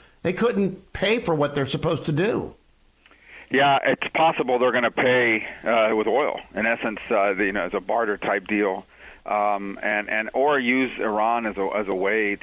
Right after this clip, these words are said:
Speaker 2: to, uh, to access the market, you know, to have, sell it through them and then have the transaction happen. I'm, you know, Russia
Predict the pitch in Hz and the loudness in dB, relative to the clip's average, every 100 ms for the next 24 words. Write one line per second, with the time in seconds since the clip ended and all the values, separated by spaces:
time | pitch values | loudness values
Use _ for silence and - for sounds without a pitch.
0 | - 98 92 90 92 92 87 - - 92 | -4 -2 -2 -2 0 -2 -6 -12 -6 -4
1 | 87 92 - 98 - 110 95 - 90 113 | -2 -4 -4 -6 -4 -6 -6 -6 -4 -4
2 | - - 98 95 90 98 92 90 - 110 | -4 -10 -10 -6 -6 -2 -4 -4 -4 -2
3 | 104 - 95 95 101 104 95 92 92 90 | -2 -4 -6 -2 -2 -2 -4 -4 -4 -4
4 | 95 101 92 98 98 104 104 101 107 - | -6 -6 -4 -2 -4 -4 -4 -4 -6 -8
5 | - - - 147 151 147 131 120 151 - | -10 -8 -2 0 0 0 0 2 2 2
6 | 147 139 | 2 2